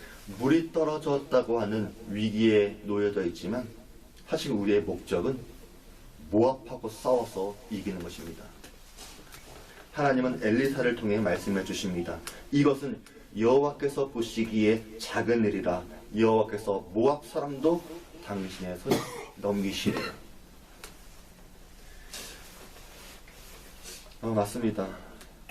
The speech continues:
지금 우리 앞에 이 문제가 크게 보여질지 몰라도 하나님 보시기에는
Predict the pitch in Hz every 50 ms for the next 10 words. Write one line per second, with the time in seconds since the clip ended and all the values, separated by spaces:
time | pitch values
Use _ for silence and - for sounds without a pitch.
0 | - - - - - - - - 127 127 - 104 104 107 120 131 131 123 107 -
1 | - 113 107 104 95 - - - - - - - - - - - - - - -
2 | - - - - - 131 147 147 - 104 101 98 - 101 95 90 92 101 98 95
3 | - - - - - - - - - - - - - 170 160 156 - 95 - -
4 | - - - - - - 123 120 120 113 104 107 - - - 107 98 90 87 87
5 | 85 85 - 95 90 - - - - - - - - - - - - - - -
6 | - - 160 156 156 151 151 151 147 - 113 107 - - 104 101 104 98 101 104
7 | 104